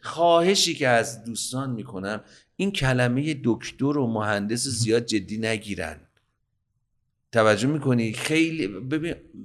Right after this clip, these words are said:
الان آدمای من می‌شناسن اصلاً اینستاگرام ندارن، اینقدر پرن، اصلاً وقت اینستاگرامو ندارن. توجه می‌فهمه؟ وقت اینو نداری که از ماشین،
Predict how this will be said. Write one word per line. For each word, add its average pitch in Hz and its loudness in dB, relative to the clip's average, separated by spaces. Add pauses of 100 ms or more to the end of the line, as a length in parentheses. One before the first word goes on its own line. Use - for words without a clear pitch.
(760)
الان 147 4
آدمای 135 4
من 147 -2
می‌شناسن 143 -6
اصلاً 143 -4
اینستاگرام 151 0
ندارن، 143 0
اینقدر 123 -2
پرن، 95 -4 (440)
اصلاً 160 -12
وقت 151 -2
اینستاگرامو 104 -2
ندارن. 78 -10 (1800)
توجه 127 2
می‌فهمه؟ 139 0
وقت 156 2
اینو 165 -4
نداری 151 -2
که 139 -4
از 131 2
ماشین، 135 0